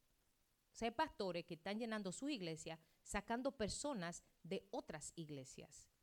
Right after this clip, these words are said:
Nosotros no fuimos llamados a eso. ¿Fuimos llamados a qué? Al mundo. A evangelizar, a traer el evangelio al mundo, a mostrarle al mundo que Jesús es verdadero, es rey, reina, vive, tiene misericordia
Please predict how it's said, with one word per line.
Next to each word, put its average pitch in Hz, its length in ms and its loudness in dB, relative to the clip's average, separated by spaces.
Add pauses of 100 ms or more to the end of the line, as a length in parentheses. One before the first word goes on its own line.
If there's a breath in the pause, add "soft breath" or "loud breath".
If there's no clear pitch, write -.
(140)
Nosotros - 280 -10
no 277 60 0
fuimos 147 300 -4
llamados 143 340 -6
a 151 60 -4
eso. - 260 -10 (380 soft breath)
¿Fuimos 233 220 0
llamados 247 340 0
a 202 80 -2
qué? 151 300 -8
Al 175 140 0
mundo. 185 360 0 (400 soft breath)
A 170 140 2
evangelizar, 156 840 -2
a 175 100 -6
traer 156 220 -4
el 147 120 -2
evangelio 147 720 -4 (380 soft breath)
al 156 200 0
mundo, 160 400 -4 (220 loud breath)
a 185 100 2
mostrarle 185 420 0
al 214 60 2
mundo 214 340 -2
que 151 100 -14
Jesús 160 340 -6
es 175 120 -2
verdadero, 156 460 -2
es 151 120 -6
rey, 160 280 0 (200)
reina, 175 420 0
vive, 226 340 2 (220 loud breath)
tiene 180 200 6
misericordia 208 760 2